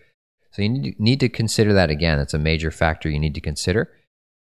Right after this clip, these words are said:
And number eight, number eight, the last thing I wanna mention, eight things your realtor probably didn't tell you about selling by assignment, is it's very difficult to get market value on an assignment. So you're,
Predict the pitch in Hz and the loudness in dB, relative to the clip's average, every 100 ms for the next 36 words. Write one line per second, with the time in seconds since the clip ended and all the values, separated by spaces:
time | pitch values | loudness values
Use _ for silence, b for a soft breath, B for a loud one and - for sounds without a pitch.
0 | _ _ - 143 143 139 135 160 170 - | _ _ -2 2 2 2 2 2 2 0
1 | - 139 147 143 - - - 123 131 131 | 2 2 2 0 -6 -6 -2 0 4 2
2 | 110 110 113 - - - 98 92 92 90 | 4 2 2 -4 -8 0 2 4 4 4
3 | 87 85 95 110 - 123 110 98 95 92 | 2 2 2 0 0 2 4 4 4 4
4 | 95 - 98 92 104 - 101 95 85 92 | 2 2 0 2 0 2 0 2 2 0
5 | 92 92 82 - 98 113 117 98 98 95 | 2 -2 -2 0 2 2 2 2 0 0
6 | 92 104 95 95 90 - - 92 98 95 | 2 2 4 2 2 0 0 2 4 2
7 | 85 85 - - 120 135 147 151 _ _ | 2 0 -2 -4 0 0 0 -2 _ _
8 | _ _ _ _ - - 110 110 110 - | _ _ _ _ -12 -2 2 2 2 -4
9 | - 104 101 98 113 135 131 104 101 104 | -8 -6 -2 2 4 4 2 0 2 -2
10 | 95 - - 82 92 - 80 85 - - | -2 -4 -4 0 0 0 0 2 0 -6
11 | - 76 73 76 71 71 71 - 73 69 | -4 -2 0 0 -2 -2 -2 -4 -2 -2
12 | 69 80 - 104 95 62 - - 73 76 | -2 -4 0 2 2 0 -4 -4 -2 -2